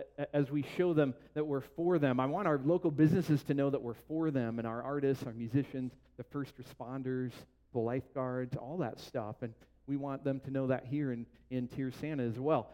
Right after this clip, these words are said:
And just to show you the power that this is possible, if you're doing this, God can open up the doors and get people to actually trust you as a church, as Christ followers, even when they normally wouldn't. So I just wanted to show you this, and, uh,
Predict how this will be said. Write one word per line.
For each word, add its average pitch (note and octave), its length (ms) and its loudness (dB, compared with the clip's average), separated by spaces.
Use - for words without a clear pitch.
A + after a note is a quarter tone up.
And C#3+ 240 2
just G#3 180 0
to A#3+ 60 0
show A3+ 200 6
you G#3 100 10
the F3+ 80 12
power E3+ 320 6
that D#3 160 8
this D#3 160 6
is G#3 160 8
possible, D#3 400 2
if C3 140 2
you're F#3 100 -4
doing F3 380 -2
this, C3+ 340 2
God F#3 380 2
can D3+ 160 2
open E3+ 260 -2
up E3 160 0
the E3 60 0
doors D3+ 520 2
and C#3 120 -2
get F#3+ 160 6
people D#3+ 260 -2
to C#3+ 80 4
actually D3+ 400 -2
trust - 560 -6
you D#3+ 280 -4
as D#3 120 0
a D#3+ 60 -4
church, C#3+ 340 -4
as C3 240 0
Christ D#3 300 -2
followers, A#2 460 -6
even E3 220 -4
when D#3+ 120 0
they D3+ 80 2
normally D3 360 0
wouldn't. B2+ 400 -2
So C#3 300 4
I C#3 80 -2
just D3+ 160 -10
wanted E3 240 2
to D3 80 2
show D#3 180 0
you D3 160 4
this, C3 400 6
and, B2+ 220 0
uh, B2+ 160 6